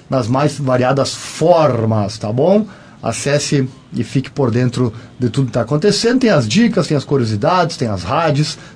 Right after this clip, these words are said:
tem muita coisa lá pra você verificar, tá bom? Milhares e milhares de posts já colocados por lá e também,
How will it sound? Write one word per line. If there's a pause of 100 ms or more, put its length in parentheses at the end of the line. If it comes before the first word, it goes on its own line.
tem
muita
coisa
lá
pra
você (340)
verificar,
tá
bom?
Milhares
e
milhares
de
posts (340)
já (440)
colocados
por
lá
e
também,